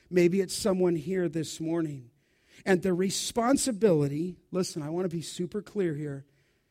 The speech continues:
of a sinning believer is the local body. And if I could just say it very humbly to you,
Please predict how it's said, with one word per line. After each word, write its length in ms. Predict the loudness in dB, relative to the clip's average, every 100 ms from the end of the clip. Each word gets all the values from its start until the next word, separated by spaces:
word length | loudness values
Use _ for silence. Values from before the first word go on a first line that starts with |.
| _ _ 0
of 120 | 2
a 100 | 2
sinning 520 | 0 0 0 2 2
believer 680 | 4 4 4 2 -2 -6 -10 _ _ _ _
is 600 | 4 6 6 4 -2 -12 -16 _
the 120 | 0 4
local 640 | 6 6 4 2 -2 -2 _
body. 560 | -6 -2 -2 -4 -10 -18 _ _ _ _ _ _ _ _
And 120 | 0
if 100 | 0
I 140 | 0
could 160 | -2 -2
just 240 | -4 -4
say 140 | 0 2
it 100 | 2
very 400 | 0 0 -2 -4 -10 -4
humbly 440 | 0 2 4 2
to 180 | -2 -2
you, 480 | -2 -2 -6 -8